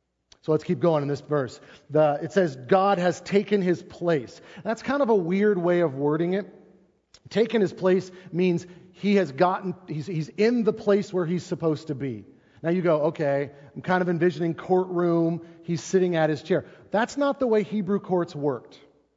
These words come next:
This actually, the wording is actually, Je-, God stands in his place. And what he's doing is he is now standing up to deliver the verdict.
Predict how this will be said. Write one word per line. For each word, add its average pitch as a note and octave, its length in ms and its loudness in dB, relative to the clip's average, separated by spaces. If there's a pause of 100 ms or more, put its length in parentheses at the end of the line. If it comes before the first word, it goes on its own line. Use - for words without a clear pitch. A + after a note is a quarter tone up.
(1000)
This A3+ 200 0
actually, G#3 540 -2
the E3+ 140 -8
wording G3+ 420 2
is E3 140 0
actually, D#3+ 420 -2
Je-, G3+ 240 -2
God G3+ 440 0
stands E3+ 760 -2
in D3+ 180 -6
his D3 140 -2
place. D3 440 -4 (220)
And F3+ 80 0
what G#3 120 2
he's F#3 120 -2
doing A#3 300 2
is F#3 160 2 (140)
he B3 180 2
is F3 120 0
now G3 160 2
standing A3 680 -2
up G#3 320 0
to F3+ 100 -6
deliver D3+ 440 0
the E3+ 100 -4
verdict. E3 500 -4